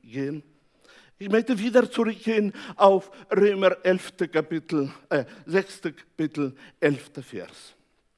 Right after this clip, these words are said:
Also auch ihr, haltet euch selbst dafür,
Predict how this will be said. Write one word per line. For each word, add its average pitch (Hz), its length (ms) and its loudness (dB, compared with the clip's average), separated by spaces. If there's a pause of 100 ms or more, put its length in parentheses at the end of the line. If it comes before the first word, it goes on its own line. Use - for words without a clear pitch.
(3250)
Also 240 540 4
auch 233 280 8 (120)
ihr, 175 340 0 (1160)
haltet 240 580 8
euch 190 200 4
selbst 214 640 4
dafür, 220 520 0